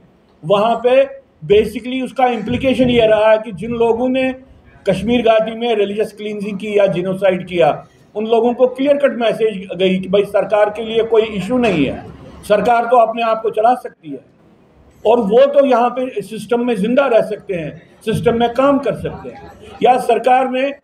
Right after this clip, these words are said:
employment के नाम पे वह-, यहाँ के हिंदुओं के destitution का इस्तेमाल करके जब सरकार ने यहाँ से employees वहाँ पे ले गए, ये दिखाने के लिए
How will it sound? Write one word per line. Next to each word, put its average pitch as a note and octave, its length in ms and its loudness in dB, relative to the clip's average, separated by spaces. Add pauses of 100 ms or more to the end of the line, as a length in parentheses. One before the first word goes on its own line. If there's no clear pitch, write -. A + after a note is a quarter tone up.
(300)
employment B3 640 2
के C4+ 140 2
नाम G#3+ 320 -2
पे F3 260 -8 (320)
वह-, G#3+ 220 2 (400)
यहाँ G#3 320 2
के C4 60 2
हिंदुओं A#3 500 0
के A3 300 2 (520)
destitution G#3+ 640 -2
का C4+ 140 2
इस्तेमाल A3+ 540 -4
करके F#3+ 480 -2 (440)
जब G#3+ 260 2
सरकार A3 520 0
ने A#3 280 -6 (1000)
यहाँ G3 280 2
से B3+ 200 2
employees A3+ 560 0
वहाँ G#3+ 240 0
पे B3 160 2
ले G#3+ 220 2
गए, A3+ 180 2
ये A#3 240 0
दिखाने A#3+ 440 -2
के B3+ 160 -4
लिए G#3 240 0